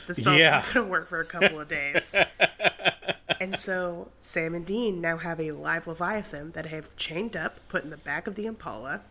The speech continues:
Speaker 1: not the trunk, 'cause that shit is full. And then they're
Speaker 2: <laughs>
Speaker 1: driving to Bobby's house so that they can find a way to kill this fucking thing. And this is the first time that's, that the good guys have caught a break in the fight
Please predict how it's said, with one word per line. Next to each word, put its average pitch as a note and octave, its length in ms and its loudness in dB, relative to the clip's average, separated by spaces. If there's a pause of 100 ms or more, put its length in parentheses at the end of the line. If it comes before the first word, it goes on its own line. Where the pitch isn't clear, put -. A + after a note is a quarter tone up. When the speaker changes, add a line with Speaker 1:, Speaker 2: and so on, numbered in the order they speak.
(380)
Speaker 1:
not D3 160 0
the G3 80 -8
trunk, - 280 -4
'cause - 180 -10
that A#2+ 140 -6
shit - 160 -8
is F3+ 160 -4
full. A2+ 300 -16 (580)
And E3+ 240 -2
then E3+ 160 0
they're F3+ 240 8
Speaker 2:
<laughs> D3 120 0
Speaker 1:
driving E3+ 400 -2
to F3+ 80 -8
Bobby's F#3 420 -6
house - 540 -6 (1700)
so F#3 60 0
that E3+ 160 2
they F#3+ 120 0
can A3+ 120 -4
find D#3+ 240 0
a E3 40 -2
way E3+ 120 0
to F3+ 60 -2
kill G#3+ 260 -6
this - 220 -4
fucking D#3 380 -12 (240)
thing. D3 320 -6 (180)
And F3 160 0
this C4+ 160 0
is D4 180 -2
the F#3 80 -12
first F3 360 -2
time E3 260 -2
that's, - 280 -8
that E3 380 -4
the D3+ 420 -4
good G#3 200 0
guys C#3+ 300 -4
have F3 140 -8
caught D#3 200 -6
a - 60 -10
break - 420 -2
in F3 220 -6
the E3+ 120 -4
fight D#3 240 -2